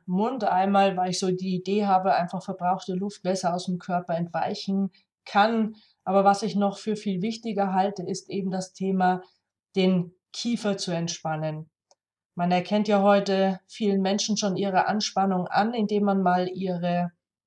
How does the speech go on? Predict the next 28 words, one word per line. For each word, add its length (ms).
ihren 320
Kiefer 460
beobachtet, 880
wie 120
sie 180
da 180
beißen 640
und 180
pressen 640
und 320
wie 100
viel 160
Spannung 640
da 180
dr-, 260
da 160
drin 340
ist. 440
Und, 420
äh, 140
ich 140
habe 180
mal 200
im 100
Stimmtraining 680
die 120
Übung 680
mitbekommen, 1400